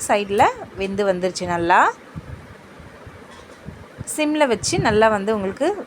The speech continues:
வெந்ததுக்கப்புறம் தான் நம்ம அரைச்சி வச்சுருக்கிற அந்த மசாலாவை இதில் ஆட் பண்ண போகிறோம். இப்போ பாருங்கள், வெங்காயம் தக்காளியெல்லாம் நல்லா வதங்கி வந்துருச்சு. இந்த அளவுக்கு வந்-, வெந்ததுக்கப்புறம்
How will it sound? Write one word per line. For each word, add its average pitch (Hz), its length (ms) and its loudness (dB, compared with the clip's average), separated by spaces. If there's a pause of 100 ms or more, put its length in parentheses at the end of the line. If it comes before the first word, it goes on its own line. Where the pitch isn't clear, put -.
(1040)
வெந்ததுக்கப்புறம் 214 840 0
தான் 302 220 2
நம்ம 240 140 0 (100)
அரைச்சி 214 320 0
வச்சுருக்கிற 196 400 0 (200)
அந்த 208 200 0
மசாலாவை 185 580 2
இதில் 214 160 2
ஆட் 175 180 0
பண்ண 175 220 -2
போகிறோம். 175 380 4 (960)
இப்போ 208 120 -4 (100)
பாருங்கள், 214 340 4
வெங்காயம் 202 420 2
தக்காளியெல்லாம் 185 540 2
நல்லா 190 260 2
வதங்கி 180 340 0
வந்துருச்சு. 170 440 -2 (4000)
இந்த 285 200 2
அளவுக்கு 233 360 4
வந்-, 202 160 0 (120)
வெந்ததுக்கப்புறம் 208 720 2